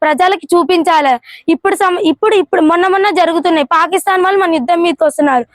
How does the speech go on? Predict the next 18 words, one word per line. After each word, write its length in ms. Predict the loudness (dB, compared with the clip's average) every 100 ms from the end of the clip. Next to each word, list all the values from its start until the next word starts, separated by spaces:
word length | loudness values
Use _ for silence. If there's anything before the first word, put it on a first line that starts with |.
| -20 -20 -8 -4
అయితే 340 | 0 0 0 -4 0
అలా 240 | 2 2
వాళ్ళు 260 | 2 0 0
మన 180 | 0 0
మీదకి 280 | -2 -2
వచ్చినప్పుడు 400 | -4 -2 -2 0
వాళ్ళని 440 | 0 0 0 0 0
ఎలా 320 | 2 2 0
ఎదుర్కోవాలి? 720 | -2 -2 0 2 2 0 -4 _ _ -20 _ _ -4
ఇప్పుడు 280 | -2 -2 0
పిల్లలకి 440 | 0 0 0 0
తెలియదు 340 | 0 0 0
ఎలా 300 | 2 2 2
ఎదుర్కోవాలి 680 | 2 0 0 2 2 2 0
అవన్నీ. 400 | 0 0 -2 -2 _ _
స్కూల్లో 360 | -2 0 2 0 -2
చెప్తారు, 380 | -2 0 0 0
కానీ 280 | 0 -2